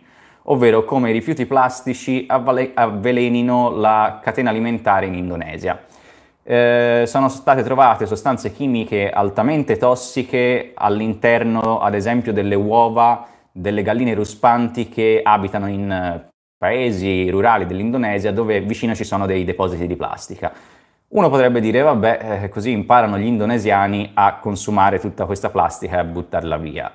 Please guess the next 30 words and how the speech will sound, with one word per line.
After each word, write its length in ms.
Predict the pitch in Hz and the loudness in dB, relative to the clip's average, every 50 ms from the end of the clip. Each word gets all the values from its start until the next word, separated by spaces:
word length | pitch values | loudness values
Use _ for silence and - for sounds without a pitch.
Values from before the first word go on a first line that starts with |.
| _ _ | _ _
In 160 | - 190 156 | -2 2 4
realtà 280 | 143 131 120 - 120 | 4 4 4 4 4
la 80 | 113 107 | 4 4
situazione 640 | 104 - 117 110 - - - 95 87 90 87 - | 2 0 -2 -2 -2 -2 -4 -4 -2 -2 -4 -6
è 60 | - 90 | -6 -8
un 120 | 87 87 | -8 -6
po' 120 | 87 90 | -6 -6
diversa, 420 | 92 98 82 - - - 90 - 127 | -6 -6 -6 -8 -10 -12 -12 -8 -6
perché 240 | 131 123 - - 95 | -6 -4 -2 -2 0
la 180 | 104 131 165 | 0 0 0
plastica 680 | - 120 90 80 78 - - - 87 80 - 90 80 80 | 2 2 0 0 0 -4 -8 -12 -12 -10 -8 -8 -8 -6
che 380 | - - 98 90 85 80 82 - - _ _ _ _ | -4 -4 -2 -2 -2 -4 -6 -10 -16 _ _ _ _
sta 260 | - - - 95 87 | -16 -8 -6 -6 -4
contaminando 1200 | - 107 98 95 95 101 98 101 110 131 131 120 107 95 90 87 90 87 82 80 73 - - _ _ _ _ _ _ _ | -4 -4 -4 -2 0 0 0 0 2 2 2 2 0 -2 -2 -2 0 0 -2 -2 -4 -8 -12 _ _ _ _ _ _ _
la 160 | 92 85 80 | -10 -10 -10
catena 260 | - 92 - 123 113 | -6 -4 -2 0 0
alimentare 480 | 101 95 92 95 95 95 - 127 107 90 | 0 -2 -2 -4 -4 -2 0 2 2 2
in 80 | 90 | 0
Indonesia 720 | 95 117 135 143 131 98 85 82 87 90 95 101 104 104 - | -2 -2 -2 0 -2 -2 -2 -4 -4 -2 0 0 0 0 -2
è 300 | - 98 98 104 98 - | -4 -2 -2 -2 -2 -4
la 120 | 90 90 87 | -6 -4 -2
nostra 380 | 110 110 87 - - - - | -2 -2 -2 -4 -10 -14 -14
plastica. 640 | - - 71 76 - - - - - - - - - _ _ _ _ _ _ _ _ _ _ _ _ _ _ | -12 -10 -10 -10 -10 -12 -16 -18 -16 -16 -16 -16 -16 _ _ _ _ _ _ _ _ _ _ _ _ _ _
Come 240 | _ - 170 143 123 | _ 0 2 2 2
mai? 400 | 113 101 87 85 98 131 127 - | 2 2 2 2 2 2 0 0
Come, 240 | 107 101 110 113 113 | -2 -2 -2 -4 -2
perché 340 | 110 127 117 - - 123 104 | -2 -2 -2 0 0 0 0
semplicemente, 1040 | - 117 95 87 120 - 147 135 117 113 113 110 113 - 131 131 123 101 - - - _ _ _ _ _ _ _ _ _ _ - _ | 0 -2 -4 -4 -4 -2 0 0 0 0 0 0 0 0 0 0 0 -2 -6 -12 -18 _ _ _ _ _ _ _ _ _ _ -20 _
eh, 460 | - 107 101 98 95 90 90 87 87 87 | 0 2 4 4 4 4 2 2 0 0
da 200 | 92 95 113 | 0 0 0